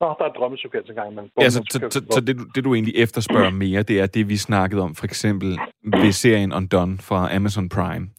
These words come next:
Speaker 2: hvor
Speaker 1: Ja,
Speaker 2: den, øh,
Speaker 1: ja.
Speaker 2: som, som, som jo netop udfordrer noget psykisk sygdom, og som også udfordrer det her med, hvad lige pludselig, hvad er drøm, og hvad er virkelighed?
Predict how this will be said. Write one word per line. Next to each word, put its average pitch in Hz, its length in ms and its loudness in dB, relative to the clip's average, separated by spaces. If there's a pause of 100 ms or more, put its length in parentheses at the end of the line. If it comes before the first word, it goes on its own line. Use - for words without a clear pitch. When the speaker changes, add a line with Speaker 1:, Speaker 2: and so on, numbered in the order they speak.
(240)
Speaker 2:
hvor 104 140 6
Speaker 1:
Ja, 139 140 6
Speaker 2:
den, 95 140 0
øh, 90 60 0
Speaker 1:
ja. 92 120 2
Speaker 2:
som, 110 220 0
som, 107 340 0 (300)
som 117 320 -2
jo 110 220 2
netop 110 380 0
udfordrer 110 720 0
noget 80 460 -2
psykisk 107 440 0
sygdom, 135 480 2
og 98 120 -4
som 98 300 -4
også 120 320 0
udfordrer 120 460 -2
det 110 100 -6
her 113 140 -2 (380)
med, 123 280 4 (440)
hvad 127 160 6
lige 120 160 4
pludselig, 113 500 -4 (540)
hvad 113 120 4
er 120 40 2
drøm, 104 320 0
og 90 80 -4
hvad 104 120 2
er 101 40 0
virkelighed? 98 500 -4